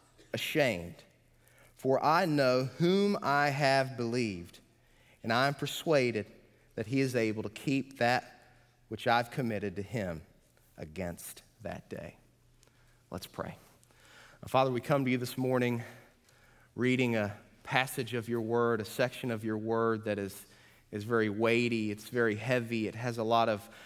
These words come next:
uh, it, it has a lot of emotion attached to it by the author. And God, I pray that that same, that same weightiness and that, that same heaviness in which this passage was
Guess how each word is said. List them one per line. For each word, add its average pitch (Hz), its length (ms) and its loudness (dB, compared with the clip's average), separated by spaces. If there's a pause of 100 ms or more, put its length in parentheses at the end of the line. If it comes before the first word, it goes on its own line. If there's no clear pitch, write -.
(200)
uh, 104 180 0 (200)
it, 113 120 -6
it 113 160 -4
has 127 180 0
a 127 40 -2
lot 120 220 4
of 104 100 -4
emotion 120 640 2
attached - 560 -4
to 120 180 -2
it 101 120 -6
by 113 220 4
the 113 160 0
author. 120 420 0 (960)
And 110 100 -4
God, 123 200 4
I 123 60 2
pray 131 320 0
that 120 180 -2
that 120 180 0
same, 120 600 -2 (360)
that 113 480 -2
same 123 320 0
weightiness 123 680 2
and 113 140 -2
that, 82 120 -4
that 110 140 -4
same 123 300 -2
heaviness 123 680 -2
in 117 140 -6
which - 280 -4
this 123 280 -4 (240)
passage 127 560 -2
was 113 320 -2